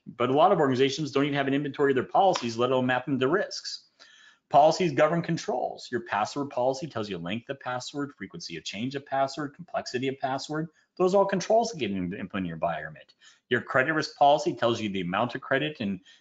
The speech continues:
and the credit score and, and, and worthiness of an individual that you can extend credit to.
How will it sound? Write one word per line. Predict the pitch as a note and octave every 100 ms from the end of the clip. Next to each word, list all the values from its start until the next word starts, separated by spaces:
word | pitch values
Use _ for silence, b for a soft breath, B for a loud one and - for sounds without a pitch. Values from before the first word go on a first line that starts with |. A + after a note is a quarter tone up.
| _
and | G#2
the | G2
credit | - B2+ C#3
score | - C3+ C#3 D3 D3
and, | A2+ G#2
and, | G#2 G2+ G2+
and | G#2 G2 F#2
worthiness | B2 C#3 C#3+ C#3+ C#3
of | G#2+
an | A2
individual | A#2 A2+ B2 C#3+ D3+
that | B2
you | G2+
can | -
extend | F#2+ - A2 F#2+
credit | G#2 F#2
to. | - A2 D3